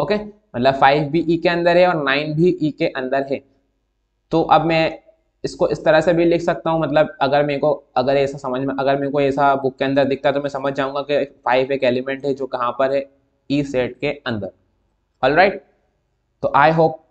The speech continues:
आपको ये set वाला पूरा proper डि-, अ, समझ में आया होगा।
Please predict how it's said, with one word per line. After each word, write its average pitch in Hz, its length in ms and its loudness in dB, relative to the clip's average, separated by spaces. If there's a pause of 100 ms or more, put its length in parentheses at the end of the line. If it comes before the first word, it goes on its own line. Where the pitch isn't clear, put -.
आपको 143 260 2
ये 156 160 4
set 143 460 0
वाला 147 220 8
पूरा 143 340 4
proper 139 540 2
डि-, 123 120 -6 (120)
अ, 127 320 4 (580)
समझ 131 340 -2
में 147 160 -4
आया 131 240 0
होगा। 139 400 2